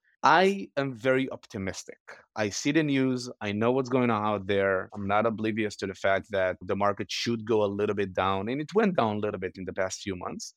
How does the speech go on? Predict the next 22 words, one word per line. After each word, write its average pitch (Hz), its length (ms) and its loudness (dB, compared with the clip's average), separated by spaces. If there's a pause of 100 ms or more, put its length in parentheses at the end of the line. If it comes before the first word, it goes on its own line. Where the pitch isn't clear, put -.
Prices 117 340 2
went 110 220 0
down 110 220 2
a - 20 -2
little 123 180 2
bit, 226 240 -6 (100)
but 117 300 4
I 120 80 2
don't 127 360 0
see 120 520 -2
any 110 180 -2
kind 104 220 -2
of 92 140 -8
crazy 92 320 -6
crash. 123 580 4
I 104 60 -4
don't 101 240 -4
see 98 160 -6
two - 160 -10
thousand 92 420 -4
eight 120 200 -4
coming 107 440 -4